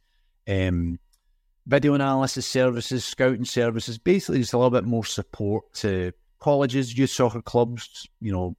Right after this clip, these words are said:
lower level professional clubs that need basically additional help, right? You know, you know,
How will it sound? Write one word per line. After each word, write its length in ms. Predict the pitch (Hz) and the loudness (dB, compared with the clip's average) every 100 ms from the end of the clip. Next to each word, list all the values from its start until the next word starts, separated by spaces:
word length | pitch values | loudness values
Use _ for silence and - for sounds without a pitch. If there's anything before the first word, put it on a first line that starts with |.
| - | -4
lower 240 | 107 117 | 0 2
level 320 | 110 110 104 107 | 4 2 2 0
professional 580 | - - 101 - 107 | -4 -2 -2 0 -4
clubs 460 | 101 - 104 104 - _ _ _ _ _ | -4 -2 -4 -4 -14 _ _ _ _ _
that 200 | 110 101 | -2 0
need 420 | 101 107 110 104 - - _ _ _ _ - | 2 2 2 -2 -12 -16 _ _ _ _ 4
basically 420 | 160 160 82 98 | 4 4 0 -2
additional 460 | 90 101 - 107 | 0 -2 -2 -4
help, 400 | 82 107 143 - | -2 0 -2 0
right? 240 | 117 127 113 | 0 2 2
You 100 | 110 | 0
know, 220 | 101 90 | 0 -2
you 100 | |
know, 60 | 87 | -4